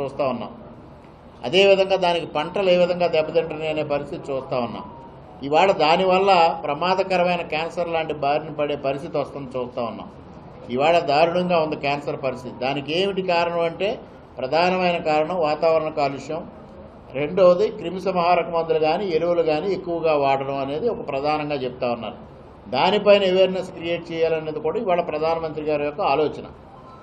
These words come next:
ఎందువల్లంటే యూరియా వాడకం తగ్గించాలి. యూరియాకి పద్దెనిమిది వందల రూపాయలు Government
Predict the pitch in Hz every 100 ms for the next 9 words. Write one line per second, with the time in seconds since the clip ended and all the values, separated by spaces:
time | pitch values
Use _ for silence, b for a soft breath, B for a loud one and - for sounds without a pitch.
0 | - 123 143 190 190 180 185 170 190 196
1 | 185 175 170 208 - 156 160 156 151 110
2 | - - - - - - - - - 110
3 | 143 202 214 208 202 202 180 180 196 -
4 | - - - - 139 156 185 185 180 175
5 | 170 170 165 156 160 208 214 214 190 165
6 | 190 233 - 135 160 190 196